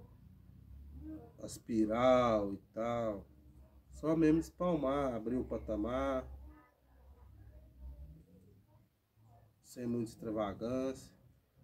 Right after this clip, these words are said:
Porque esses aqui, ó, vocês olhando bem, esse tá reto,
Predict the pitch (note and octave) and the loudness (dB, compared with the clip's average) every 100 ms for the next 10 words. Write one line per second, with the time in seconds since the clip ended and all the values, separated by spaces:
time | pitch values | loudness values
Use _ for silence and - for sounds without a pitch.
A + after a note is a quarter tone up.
0 | _ A2+ - D3 D#3+ D#3 B2 G#2 D#3+ F#3+ | _ -8 0 4 4 2 -4 -4 0 6
1 | D3 A#2 - _ _ _ _ - G#2 A#2+ | 6 6 2 _ _ _ _ -14 -6 -4
2 | A#2+ A2 G#2 C#3 E3+ - - _ _ _ | 0 0 0 2 0 -2 -10 _ _ _
3 | _ _ _ _ - A2 - C3+ D#3+ F#2+ | _ _ _ _ -8 -8 -4 -2 -2 -2
4 | A#2+ C#3 - | 2 2 2